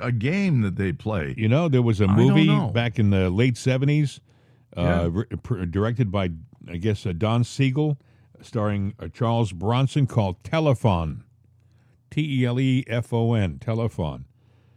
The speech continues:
Speaker 2: And it was about Russian agents who were put in our country. They had been brainwashed in Russia, and then they had been deposited, you know, into the country, snuck in.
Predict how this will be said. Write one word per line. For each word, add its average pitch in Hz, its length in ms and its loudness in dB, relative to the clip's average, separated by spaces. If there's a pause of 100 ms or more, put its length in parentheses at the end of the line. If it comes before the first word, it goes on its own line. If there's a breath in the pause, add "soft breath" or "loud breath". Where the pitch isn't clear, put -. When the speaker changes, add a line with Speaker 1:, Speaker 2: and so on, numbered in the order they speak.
(280 soft breath)
Speaker 2:
And 92 100 -4
it 95 40 -4
was 92 160 -2
about 90 280 0
Russian 127 380 0
agents 120 580 0 (640 soft breath)
who 101 260 -4
were 98 160 0
put - 280 -4
in 131 120 2
our 123 160 0
country. 110 540 0
They 95 120 -2
had 92 160 -2
been 92 280 0 (220)
brainwashed 120 680 0
in 113 100 0
Russia, 107 460 0 (560 soft breath)
and 82 100 -4
then 95 160 2
they 92 160 2
had 92 220 0
been 82 300 -4 (120)
deposited, 107 1000 -2 (200)
you 101 160 -2
know, 98 340 -2
into 98 320 -6
the 101 120 -4
country, 104 500 -6
snuck 101 460 -6
in. 101 340 -2